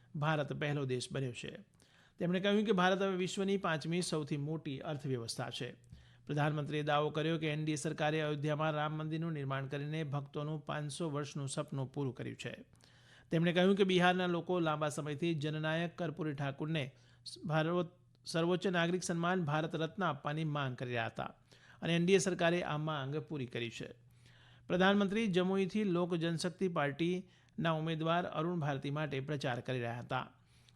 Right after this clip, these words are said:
આ અવસરે જનતા દળ યુનાઇટેડના પ્રમુખ અને બિહારના મુખ્યમંત્રી નીતિશ કુમાર, બી જે પી નેતા સમ્રાટ ચૌધરી, વિજયકુમાર સિંહા, લોક જનશક્તિ પાર્ટીના પ્રમુખ ચિરાગ પાસવાન,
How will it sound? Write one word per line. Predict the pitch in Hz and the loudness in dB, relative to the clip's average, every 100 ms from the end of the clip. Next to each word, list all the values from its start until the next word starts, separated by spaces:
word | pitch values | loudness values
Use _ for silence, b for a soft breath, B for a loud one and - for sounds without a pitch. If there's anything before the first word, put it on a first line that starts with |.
| - | 2
આ | 160 | 2
અવસરે | 165 180 185 | 4 2 2
જનતા | 175 170 180 | 2 2 2
દળ | 175 180 | 2 2
યુનાઇટેડના | 175 170 165 165 165 | 2 0 0 0 0
પ્રમુખ | 165 160 160 175 | -2 -2 -2 -2
અને | 165 | -4
બિહારના | 151 151 147 147 143 | -2 -2 -2 -2 -2
મુખ્યમંત્રી | 139 131 139 139 160 | -4 -4 -6 -4 -4
નીતિશ | 156 135 131 - | -6 -4 -6 -6
કુમાર, | 135 139 156 - b b b | -4 -2 -2 -6 b b b
બી | 170 | 0
જે | 170 185 | 4 4
પી | 185 | 4
નેતા | 175 165 180 | 0 0 0
સમ્રાટ | 165 143 135 123 | 0 -2 0 -2
ચૌધરી, | - 131 143 160 160 | -2 -2 0 -2 -2
વિજયકુમાર | 143 143 139 143 139 | -2 -2 -4 -4 -6
સિંહા, | 131 143 139 147 | -6 -6 -4 -4
લોક | 156 156 175 165 | -4 0 0 0
જનશક્તિ | 175 165 170 - | -2 -4 -4 -4
પાર્ટીના | 180 165 160 185 185 185 - - - | 0 0 0 -2 -2 -6 -18 -8 -2
પ્રમુખ | 165 175 180 175 | 2 2 2 0
ચિરાગ | 160 165 147 135 | -2 2 2 0
પાસવાન, | 139 139 135 156 165 | 0 -2 0 0 0